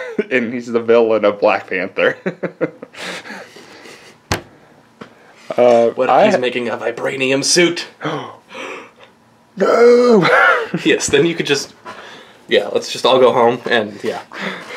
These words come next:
Speaker 1: Let's
Speaker 2: we're not
Speaker 1: give
Speaker 2: gonna
Speaker 1: up.
Speaker 2: beat him.
Speaker 1: Let's just give up.
Speaker 2: Yeah.
Speaker 1: Uh, I had an idea of what if they're setting up, like, a Hulk movie where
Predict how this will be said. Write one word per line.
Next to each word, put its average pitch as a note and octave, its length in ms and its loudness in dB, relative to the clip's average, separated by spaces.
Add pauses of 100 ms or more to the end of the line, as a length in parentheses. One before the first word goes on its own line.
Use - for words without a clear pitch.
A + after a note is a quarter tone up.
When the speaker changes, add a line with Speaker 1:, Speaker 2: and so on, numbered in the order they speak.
(140)
Speaker 1:
Let's F#3+ 140 0
Speaker 2:
we're B2+ 60 2
not B2+ 160 0
Speaker 1:
give A#2 80 4
Speaker 2:
gonna - 120 2
Speaker 1:
up. - 60 -6
Speaker 2:
beat - 20 -8
him. A2 160 -10 (480)
Speaker 1:
Let's C#3+ 200 0
just - 180 -10
give - 220 -14
up. - 180 -12 (180)
Speaker 2:
Yeah. - 160 -6 (640)
Speaker 1:
Uh, C3+ 360 6
I C3 180 0
had D3 220 4
an C3+ 180 4
idea A#2 480 4
of A2+ 140 -4
what A#2 160 2
if A#2+ 200 -4
they're A#2+ 280 0
setting A#2 360 2
up, A2+ 280 -2
like, A#2 260 -2
a A2+ 80 -8
Hulk A2+ 380 -2
movie A2 440 -4
where G2+ 420 -2